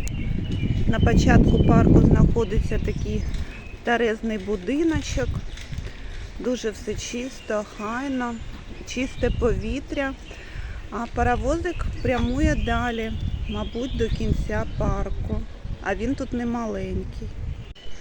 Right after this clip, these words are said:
Будиночок є пам'ятником архітектури,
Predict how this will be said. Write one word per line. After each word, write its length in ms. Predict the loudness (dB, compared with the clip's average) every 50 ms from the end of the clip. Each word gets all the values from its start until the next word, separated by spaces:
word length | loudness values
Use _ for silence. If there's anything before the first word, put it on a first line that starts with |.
| -6 -10 -10 -10 -10 -10 -10 -6 -2
Будиночок 680 | -2 -2 -2 0 0 0 0 0 -2 -4 -4 -4 -4 -6 -6 -8
є 240 | -4 -2 0 0 -2 -4 -10 -18 -20 -16 -10 -4
пам'ятником 840 | -2 0 0 0 0 -2 -4 -4 -6 -6 -6 -6 -8 -8 -6 -8 -8 -8 -6 -4
архітектури, 1080 | -6 -6 -6 -4 -6 -4 -2 -2 -4 -4 -4 -6 -6 -4 -4 -2 -2 -2 0 -2 -2